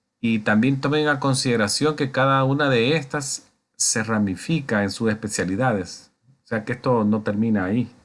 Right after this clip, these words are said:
Vamos a hablar algunas de ellas. Por ejemplo, la, <clears throat> los médicos de cuidado primario se especializan en, en medicina interna,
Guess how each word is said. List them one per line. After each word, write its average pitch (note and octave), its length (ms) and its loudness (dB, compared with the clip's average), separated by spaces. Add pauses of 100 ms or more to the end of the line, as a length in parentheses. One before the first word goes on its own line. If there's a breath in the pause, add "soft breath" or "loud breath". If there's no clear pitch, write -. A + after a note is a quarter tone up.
(1080)
Vamos D#3+ 180 -12
a E3 60 0
hablar E3 180 4
algunas C3+ 440 2
de G#2+ 140 0
ellas. D#2+ 380 -6
Por G2+ 120 -6
ejemplo, C3 320 0
la, G#2 440 0 (260)
<clears throat> - 1700 -12
los A#2 240 -2
médicos C#3+ 360 2
de B2 140 0
cuidado B2 360 2
primario A2 560 0 (1000)
se - 140 -8
especializan B2 600 0
en, A2 400 0
en G#2+ 140 2
medicina G#2 380 2
interna, A2+ 580 0